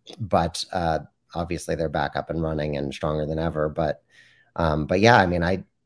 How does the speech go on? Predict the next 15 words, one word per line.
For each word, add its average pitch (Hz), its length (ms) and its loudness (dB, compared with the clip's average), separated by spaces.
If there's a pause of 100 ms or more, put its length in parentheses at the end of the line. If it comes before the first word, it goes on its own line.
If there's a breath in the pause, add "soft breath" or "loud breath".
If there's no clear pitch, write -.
(120)
something 143 400 6
in 139 100 8
me 127 140 6
just 95 160 -4
knew, 101 560 4 (960)
I 113 100 2
think 123 340 2
no 120 100 6
matter 98 200 4
what, 90 240 -2
this 95 160 -6
is - 80 -12
gonna 90 160 -6
be 82 80 -8
good. 78 300 -10